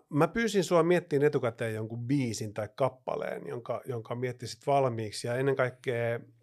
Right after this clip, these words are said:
mitä me toivottaisiin, että kuulijat tai katselijat nyt sitten tän, tän podcastin jälkeen kuuntelis. Ja, ja toiveena on ollut vielä yleensä se, että näissä olisi joku tarina, mikä, mikä, miksi tämä kappale on sulle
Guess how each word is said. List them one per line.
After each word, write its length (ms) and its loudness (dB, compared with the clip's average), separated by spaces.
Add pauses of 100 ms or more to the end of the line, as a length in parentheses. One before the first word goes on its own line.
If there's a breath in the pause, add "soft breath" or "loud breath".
(140)
mitä 200 -2
me 100 0
toivottaisiin, 840 0
että 120 -8
kuulijat 640 -2
tai 220 -2
katselijat 600 -2
nyt 200 -8
sitten 380 -8
tän, 280 -4 (120)
tän 180 -8
podcastin 520 -4
jälkeen 480 -6
kuuntelis. 680 -2 (720 soft breath)
Ja, 440 2
ja 400 -2 (260)
toiveena 480 4
on 100 4
ollut 220 4
vielä 200 4
yleensä 300 0
se, 200 -4
että 180 -4
näissä 280 -4
olisi 140 -2
joku 160 -2
tarina, 380 -2
mikä, 360 -6
mikä, 420 -6
miksi 280 -10
tämä 260 -6
kappale 520 -6
on 100 -6
sulle 360 -4